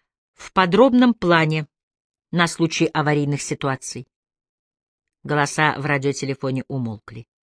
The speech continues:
Мел включил свой микрофон. «Наземный диспетчер», — говорит машина номер один.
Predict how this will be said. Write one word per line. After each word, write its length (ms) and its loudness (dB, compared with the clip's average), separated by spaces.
Мел 340 4
включил 480 -2
свой 220 -4
микрофон. 580 -8
«Наземный 500 4
диспетчер», — 640 0
говорит 440 4
машина 340 4
номер 280 4
один. 360 -2